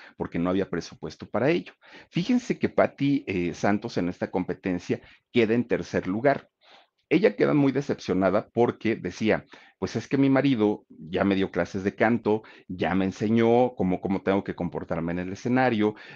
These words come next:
tengo un buen vestuario, tengo esto". O sea, ella, ella sentía que merecía ganar, pero solamente había quedado en el tercer lugar. Bueno, pues resulta que sale de ahí muy enojada, Patty Santos, ¿no? Y decepcionada, porque decía, "No puede ser". Y la, la chica que ganó el primer lugar,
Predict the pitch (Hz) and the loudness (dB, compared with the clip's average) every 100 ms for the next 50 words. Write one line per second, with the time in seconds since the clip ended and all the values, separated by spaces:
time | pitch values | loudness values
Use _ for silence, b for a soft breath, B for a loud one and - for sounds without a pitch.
0 | - - 98 101 98 87 90 101 - 120 | -12 -2 2 4 4 2 0 -2 0 4
1 | 123 117 101 107 - 90 90 131 131 113 | 4 4 2 0 -2 -2 0 0 -2 0
2 | 117 143 190 202 170 180 - 147 139 107 | 0 2 2 2 0 -2 -2 -2 0 0
3 | 123 113 85 85 98 92 85 60 - B | 0 -2 -2 -2 0 0 -2 -4 -10 B
4 | B _ 113 113 - 139 131 117 110 110 | B _ -2 0 2 2 2 0 -2 -2
5 | 104 107 90 87 107 - 90 80 76 85 | -2 0 0 0 -4 -6 -6 -6 -8 -10
6 | - 87 110 127 175 - - - 78 - | -6 -6 -4 -6 -6 -8 -12 -10 -10 -12
7 | _ B B B _ 104 120 170 - - | _ B B B _ 0 2 0 -2 -4
8 | 139 - 107 120 104 113 120 165 170 175 | -4 -2 0 2 2 4 2 2 0 -2
9 | - - 359 - - - 143 - 226 170 | 0 0 -2 -8 -10 -8 -4 -4 -4 -2
10 | 117 160 120 104 90 - - 95 143 214 | -2 0 -2 -2 -6 -6 -4 0 2 0
11 | B B B - 87 92 87 - 98 104 | B B B -12 -8 -6 -6 -2 0 0
12 | 95 - 101 117 156 151 - 110 90 - | -2 -4 -6 -4 -4 -6 -6 -2 -2 -2
13 | 98 - 143 202 - 135 104 98 107 107 | -6 -6 -10 -10 -4 -2 0 0 -2 -2
14 | 101 98 113 107 113 | -4 -2 0 2 2